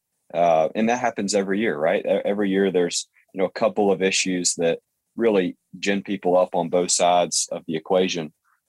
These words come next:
But, um, you know, for the, for the most part, I do think that, that the House has a, is a very special place where, you know, Republicans and Democrats can disagree on policy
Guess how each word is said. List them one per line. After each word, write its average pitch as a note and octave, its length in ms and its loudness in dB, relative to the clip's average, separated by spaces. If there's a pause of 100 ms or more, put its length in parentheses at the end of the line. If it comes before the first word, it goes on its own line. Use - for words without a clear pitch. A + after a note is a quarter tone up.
(160)
But, F#2+ 280 2 (200)
um, F#2 380 -2 (220)
you A#2 60 -4
know, G#2+ 60 -2
for C3+ 200 -2
the, - 100 -10
for - 160 -2
the C3+ 100 2
most A#2 340 0
part, G#2+ 400 2
I G2+ 80 -6
do G#2+ 240 -4
think F#2+ 400 -4
that, E2 300 2 (400)
that F2 200 -2
the E2+ 80 0
House F2+ 640 0 (340)
has F2 680 2 (440)
a, D#2+ 60 -10 (200)
is F#2+ 180 0
a F#2 60 -2
very G#2 280 2
special F2+ 340 0
place E2 380 -2
where, D2 420 -2 (320)
you D#2+ 60 -8
know, D#2+ 60 0
Republicans E2 640 -2
and D2+ 100 -4
Democrats D#2 800 0 (340)
can F#2 220 -2
disagree F#2+ 520 2
on E2 140 0
policy D2+ 720 0